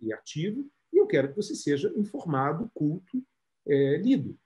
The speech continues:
né? E isso, é, e, e eu também, ao mesmo tempo também eu quero, quero muito que você entenda um pouco de ciência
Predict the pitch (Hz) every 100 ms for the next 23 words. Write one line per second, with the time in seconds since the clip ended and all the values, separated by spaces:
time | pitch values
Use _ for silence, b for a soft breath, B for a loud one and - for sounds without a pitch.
0 | _ _ _ 139 127 151 - 160 143 185
1 | 180 233 247 262 - 170 156 147 139 131
2 | 170 156 175 175 180 196 156 196 - 165
3 | 175 202 240 254 269 254 226 226 226 214
4 | 220 226 254 254 233 233 254 - - -
5 | - 269 233 -